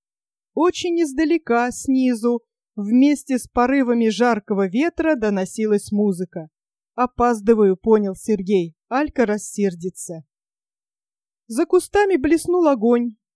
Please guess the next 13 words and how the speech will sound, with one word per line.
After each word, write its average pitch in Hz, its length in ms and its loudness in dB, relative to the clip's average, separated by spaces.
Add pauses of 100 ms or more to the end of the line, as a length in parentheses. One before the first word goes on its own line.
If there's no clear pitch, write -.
(140)
Гулкий 330 460 4
выстрел 294 640 0
грянул 277 480 0
так 285 240 -4
близко, 277 640 -2 (360)
что - 280 0
дрогнул 302 640 4
воздух, 247 560 0 (100)
и 233 140 -4
где-то 262 420 0
над 240 200 -2
головой 226 440 -2
Сергея 277 680 -4